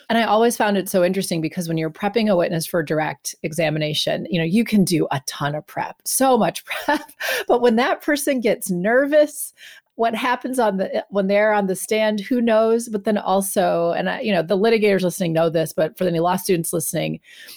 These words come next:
when you're prepping somebody for a direct, you know, you're prepping them,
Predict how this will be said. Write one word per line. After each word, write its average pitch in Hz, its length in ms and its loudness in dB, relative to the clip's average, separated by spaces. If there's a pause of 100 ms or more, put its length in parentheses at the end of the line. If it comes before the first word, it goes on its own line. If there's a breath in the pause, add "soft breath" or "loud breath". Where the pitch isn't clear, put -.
(160 loud breath)
when 202 120 4
you're 190 140 4
prepping 240 440 0
somebody 180 720 0 (260)
for 180 180 4
a 165 60 4
direct, 165 600 0
you 175 80 2
know, 160 40 2
you're 160 120 -2
prepping 233 500 0
them, 156 460 -2